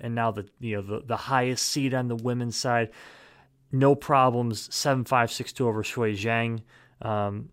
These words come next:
you know, there were not too many upsets today overall. Goffin, number ten seed, two two and two over Mathieu.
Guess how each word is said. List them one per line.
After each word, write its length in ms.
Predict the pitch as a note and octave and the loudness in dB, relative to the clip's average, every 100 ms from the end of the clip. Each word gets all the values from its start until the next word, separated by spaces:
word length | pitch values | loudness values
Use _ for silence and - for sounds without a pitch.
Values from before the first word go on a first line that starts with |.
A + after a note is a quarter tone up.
| _ | _
you 100 | C3 | -2
know, 40 | A#2+ | 2
there 140 | C#3+ | 4
were 120 | D3+ | 4
not 360 | D3 D#3+ G3+ G#3+ | 4 4 4 2
too 260 | - A3 | -2 -2
many 280 | G3 G3 F#3 | 2 4 2
upsets 560 | - D3+ - C3+ G#2+ - | 2 -2 0 0 0 -4
today 240 | B2 A2+ | 0 2
overall. 400 | A2 A2+ B2 A2 | 4 2 2 2
Goffin, 640 | F#2 A#2+ A2+ - B2+ A#2 | 2 2 2 0 0 0
number 260 | A2 G#2+ G#2+ | -2 -4 -6
ten 300 | - B2+ A2+ | -6 -6 -4
seed, 340 | - G#2+ G2 | -6 -8 -10
two 260 | - - C#3 | -10 -4 -4
two 300 | - - B2+ | -4 -4 -4
and 100 | A2+ | -4
two 180 | - A#2+ | -2 -2
over 200 | A2 G#2+ | -2 -4
Mathieu. 640 | G#2 - - C3+ C3 C3 | -6 -8 -2 2 2 0